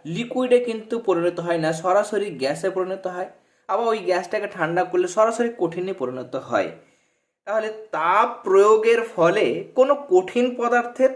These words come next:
তরলে পরিণত না হয়ে সরাসরি বাষ্পে পরিণত হওয়ার যে ঘটনা, তাকে আমরা বলবো ঊর্ধ্বপাতন।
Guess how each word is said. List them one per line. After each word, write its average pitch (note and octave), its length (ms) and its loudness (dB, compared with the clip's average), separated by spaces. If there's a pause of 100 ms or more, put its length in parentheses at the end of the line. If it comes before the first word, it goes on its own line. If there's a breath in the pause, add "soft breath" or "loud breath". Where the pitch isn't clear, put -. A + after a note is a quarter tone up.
(120)
তরলে A3 440 4
পরিণত G#3+ 560 0
না E3+ 540 0
হয়ে G3+ 340 0
সরাসরি A3+ 600 0
বাষ্পে F3 540 -4
পরিণত F3 380 -4
হওয়ার E3+ 240 -2
যে D#3 120 -6
ঘটনা, C#3+ 480 -2
তাকে D3+ 240 -8
আমরা C#3+ 140 -4
বলবো C3 500 -4
ঊর্ধ্বপাতন। G#3 880 0